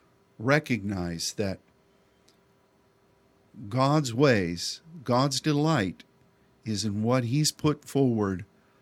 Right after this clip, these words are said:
on behalf of the right hand. Now, with the last few minutes we have, let's just take a step back and consider what all God has said recently.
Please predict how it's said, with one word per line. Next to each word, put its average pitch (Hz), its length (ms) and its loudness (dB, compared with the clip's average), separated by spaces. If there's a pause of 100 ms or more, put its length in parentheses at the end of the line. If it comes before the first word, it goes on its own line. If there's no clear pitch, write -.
(160)
on 120 180 -2
behalf 113 380 -2
of 110 60 -6
the 110 80 -4
right 104 320 -2
hand. 92 240 -4
Now, 120 160 -2 (120)
with 156 200 0
the 175 80 2
last 196 340 8
few 151 140 4
minutes 113 360 4
we 107 140 0
have, 95 380 0 (1000)
let's 190 240 -2
just 175 240 2 (380)
take 160 220 0
a - 20 0
step - 340 0
back 101 340 -2
and 95 200 -6 (480)
consider 120 460 0
what 107 240 0
all 110 200 0
God 104 300 -4
has 98 180 -4
said 107 380 -2
recently. 98 760 -6